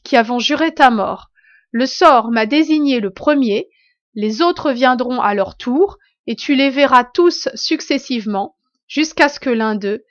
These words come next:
ait trouvé l'occasion favorable. » Voilà. Donc, euh, Mucius s'en va en disant à Porsenna que, euh, voilà, chaque, euh, jeune Romain est décidé à le tuer. À la suite de cet exploit,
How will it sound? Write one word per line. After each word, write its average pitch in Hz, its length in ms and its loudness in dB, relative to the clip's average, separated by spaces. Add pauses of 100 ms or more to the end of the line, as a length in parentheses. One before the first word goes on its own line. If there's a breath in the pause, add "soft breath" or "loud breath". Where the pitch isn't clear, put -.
(220)
ait 226 80 -4
trouvé 220 380 -2
l'occasion 214 480 -2
favorable. » 202 720 -2 (800 loud breath)
Voilà. 214 400 -4
Donc, 302 520 0 (140)
euh, 233 960 -2
Mucius 294 420 2
s'en 277 340 -2
va 254 440 6
en 240 80 -2
disant 233 400 -2
à 285 100 4
Porsenna 226 640 -2
que, 285 160 -4
euh, 220 480 0
voilà, 196 320 -2
chaque, 247 320 -2
euh, 208 280 -2
jeune 247 240 0
Romain 233 500 0
est 247 100 -2
décidé 208 520 -6
à 233 120 0
le 220 140 -4
tuer. 202 420 -8 (640 loud breath)
À 233 100 4
la 247 140 8
suite 311 300 0
de 285 80 -2
cet 240 300 -4
exploit, 254 520 -2